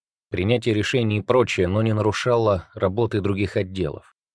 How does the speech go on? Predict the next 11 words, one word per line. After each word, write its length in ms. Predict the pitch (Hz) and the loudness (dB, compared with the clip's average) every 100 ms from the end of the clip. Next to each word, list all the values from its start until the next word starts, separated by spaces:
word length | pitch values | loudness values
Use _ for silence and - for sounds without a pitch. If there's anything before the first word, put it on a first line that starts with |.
| _ _ _ _ | _ _ _ _
Это 200 | 80 101 | -4 0
было 200 | 113 127 | 2 2
похоже 420 | 120 110 147 123 | 0 0 2 2
на 120 | 117 113 | 2 2
тонкую 460 | 143 131 117 110 | 2 2 2 0
хирургическую 840 | - 107 101 101 113 104 - 101 87 | 2 2 2 0 0 -2 0 0 2
операцию, 520 | 98 107 110 - 82 | 2 2 0 -2 -2
проводимую 580 | 90 85 82 98 92 80 | 0 0 0 -2 -2 -4
с 80 | |
помощью 420 | - 85 78 - 82 | -4 -4 -4 -6 -8
химии. 440 | - 71 69 | -8 -12 -14